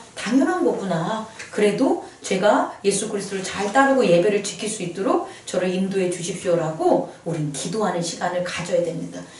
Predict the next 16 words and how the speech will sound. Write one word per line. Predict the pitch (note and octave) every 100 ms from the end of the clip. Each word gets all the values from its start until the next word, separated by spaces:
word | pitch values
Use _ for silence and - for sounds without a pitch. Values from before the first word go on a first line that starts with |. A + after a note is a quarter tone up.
| -
이런 | G#3 B3 B3 -
팔복 | F#4+ A4 G4+ F#4+ -
안에 | - - G#3+ G#3
누가 | - C#4 C4
계신다? | F#3+ F3 E3+ B3 F4 - - -
하나님이 | - - D#4+ C#4 A#3+ F3+
역사하시는 | E3 - F3 D#3 E3+ E3+
걸 | C#4 E4 - -
잊지 | C4 D#4
마시기 | - - A#3+
바랍니다. | G3+ F3+ G3 F3+ F3 F#3 - - - -
그 | - C4
다음에 | C#4+ C#4 E4 A4 - - -
네 | G3 B3+ -
가지 | F4 C#4+ C4
법. | F3+ -